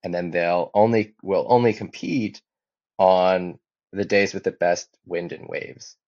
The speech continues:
out of that window. So it's kind of stressful from a competitor's point of view because you have to be ready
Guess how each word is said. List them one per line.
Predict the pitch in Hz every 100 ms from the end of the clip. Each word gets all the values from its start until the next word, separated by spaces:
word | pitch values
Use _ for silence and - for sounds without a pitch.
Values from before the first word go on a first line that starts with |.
| _
out | 92
of | 80
that | 90 78 -
window. | 78 - -
So | - - - _ _ _ _
it's | - 95 - - _ _ _ _
kind | 147 214
of | -
stressful | - 143 139 135 104
from | - 95
a | 87
competitor's | 78 95 151 165 107 82
point | - 92
of | 87
view | 87 175
because | 90 107 92
you | 95
have | 110 -
to | 95
be | 90
ready | 85 98 107 95 87